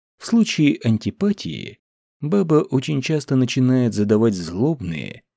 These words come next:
издевательские, некомфортные вопросы. Например:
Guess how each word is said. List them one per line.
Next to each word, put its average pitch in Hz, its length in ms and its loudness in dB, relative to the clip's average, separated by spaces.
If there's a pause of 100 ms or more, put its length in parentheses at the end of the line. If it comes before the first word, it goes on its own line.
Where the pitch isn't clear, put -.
(120)
издевательские, 87 1300 -4 (480)
некомфортные 160 1300 0
вопросы. - 840 -6 (460)
Например: 165 720 0